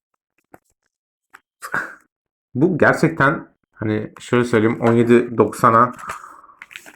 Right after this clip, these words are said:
fiyat performans canavarı bir,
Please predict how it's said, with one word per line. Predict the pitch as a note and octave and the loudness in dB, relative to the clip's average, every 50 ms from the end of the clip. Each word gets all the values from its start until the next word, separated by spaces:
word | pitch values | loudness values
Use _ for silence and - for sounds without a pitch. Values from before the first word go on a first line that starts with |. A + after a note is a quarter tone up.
| _ _ _ _ _ _ _ _ _ _ _ _ - - - - - - - - | _ _ _ _ _ _ _ _ _ _ _ _ -16 -14 -12 -12 -12 -12 -14 -16
fiyat | - - - - C3+ B2 B2 B2 - | -18 -18 -8 0 2 2 2 2 4
performans | C3+ B2+ B2+ - C#3 C3 C3 C3 C3 - | 2 2 4 2 0 2 4 2 4 4
canavarı | B2+ A#2 A#2+ A#2+ B2 B2 B2+ A#2+ | 4 4 6 6 4 4 6 6
bir, | A#2+ A#2+ - | 4 4 2